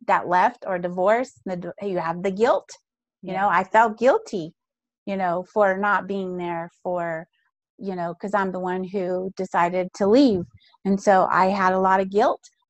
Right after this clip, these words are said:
Speaker 1: around that. And so I, you know, I wanted my kids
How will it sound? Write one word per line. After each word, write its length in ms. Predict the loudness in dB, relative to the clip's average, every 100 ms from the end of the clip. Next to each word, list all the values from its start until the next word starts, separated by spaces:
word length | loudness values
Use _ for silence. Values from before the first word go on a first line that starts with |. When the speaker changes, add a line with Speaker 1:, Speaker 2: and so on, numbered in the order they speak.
| -2
Speaker 1:
around 520 | -2 0 -2 -2 0
that. 300 | 0 2 0
And 180 | -4 -6
so 440 | -4 -2 0 -2 -6 _ _ _ 0
I, 360 | 2 2 0 -4 -8 _ _ _ _ _ _
you 120 | -4 -2
know, 400 | 0 0 -2 -6
I 120 | -4 -2
wanted 320 | -4 -6 -6
my 180 | -6 -8
kids 400 | -6 -6 -6